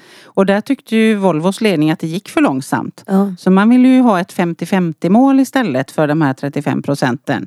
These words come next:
Speaker 1: Liksom, för egentligen, det är ju det det handlar om. Varför ska det vara trettiofem, liksom sextiofem? Det är klart att det ska vara femtio femtio. Och då kommer vi in på kvoteringsfrågan.
Speaker 2: Mm.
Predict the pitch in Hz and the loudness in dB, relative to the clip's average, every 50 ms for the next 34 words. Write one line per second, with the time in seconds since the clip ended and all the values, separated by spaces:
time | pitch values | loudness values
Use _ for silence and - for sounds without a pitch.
0 | - _ - - - _ - 190 - 202 185 - - 196 - 240 240 254 233 202 | -14 _ -20 -20 -18 _ -8 -4 -4 -4 -4 -4 -8 -4 0 0 2 2 2 2
1 | 165 165 190 - 226 226 226 220 - - _ _ _ _ _ _ - 190 214 220 | 2 0 0 0 2 2 2 0 -2 -8 _ _ _ _ _ _ -2 0 0 2
2 | 196 190 165 151 156 160 156 165 165 160 175 180 180 165 - 117 - 175 - 180 | 2 2 0 0 0 -2 -4 -4 -4 -2 0 2 2 2 0 0 0 2 2 2
3 | 170 - - - - _ _ _ _ _ _ - - 202 214 - 202 202 202 190 | 0 -2 -4 -8 -10 _ _ _ _ _ _ -6 -4 -4 -4 -2 -4 -4 -2 -2
4 | 190 190 - - 190 185 196 185 - 175 151 143 156 156 151 147 147 - - 160 | -2 -2 -2 -2 -4 -2 -4 -4 -2 -2 -2 -2 -2 -4 -4 -4 -4 -2 -2 0
5 | 151 151 151 151 - - 156 - - - - - 175 247 294 254 - - - _ | 0 0 -2 -4 -8 -10 -12 -10 -12 -8 -4 -2 0 0 0 0 -2 -4 -8 _
6 | - - _ - 247 262 240 - - 165 156 165 156 160 160 151 - - 156 127 | -20 -20 _ -4 -2 -2 -2 -2 -4 -6 -6 -6 -2 -2 -2 0 0 0 -2 -2
7 | 123 - - 147 - 156 127 131 135 - - 202 240 277 269 - - - - - | -2 -6 -8 -4 -2 -2 -2 -2 -4 -4 0 0 0 0 0 -4 -12 -20 -20 -20
8 | - _ 208 208 240 214 214 208 - 285 254 247 247 254 247 247 233 - 226 - | -6 _ 0 0 0 -2 -2 -4 -4 -2 0 2 2 2 2 0 0 -2 -2 -2
9 | - 214 - 233 190 156 143 139 143 - - 160 156 139 143 147 190 220 262 302 | -2 -2 0 0 0 0 0 -2 -4 -4 -2 -2 0 0 0 0 0 0 2 2
10 | 208 214 220 214 214 | 2 2 2 0 0